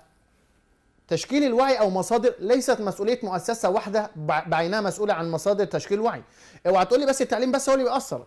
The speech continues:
الأسرة بس، أو ال-، أو الإعلام بس، أو التثقيف بس، أو المنظمات بس.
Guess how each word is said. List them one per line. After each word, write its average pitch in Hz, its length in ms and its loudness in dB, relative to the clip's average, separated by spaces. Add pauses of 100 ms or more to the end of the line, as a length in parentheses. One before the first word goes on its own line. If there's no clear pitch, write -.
الأسرة 247 320 0
بس، - 380 -4 (260)
أو 190 160 2
ال-، 220 180 0
أو 220 380 2
الإعلام 233 420 -2
بس، 269 300 -2
أو 202 200 2
التثقيف 233 380 -4
بس، 254 260 -2
أو 220 200 2
المنظمات 240 560 0
بس. 254 240 -4